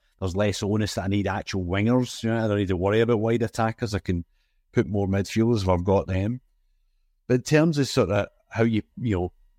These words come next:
position players and whatnot, I think this is where it comes back to, um,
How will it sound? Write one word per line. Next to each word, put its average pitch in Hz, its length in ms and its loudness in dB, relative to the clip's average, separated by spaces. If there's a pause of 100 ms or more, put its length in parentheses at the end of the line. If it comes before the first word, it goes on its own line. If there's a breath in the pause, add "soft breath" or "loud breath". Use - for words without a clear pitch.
position 101 480 0
players 107 400 0
and 98 120 -2
whatnot, 101 480 -2 (560)
I 107 40 -4
think 139 280 0
this - 180 -4
is 120 160 -2
where 101 400 2 (180)
it 98 140 -4
comes 98 220 -2
back - 320 -4
to, 92 260 -2 (640)
um, 85 460 -2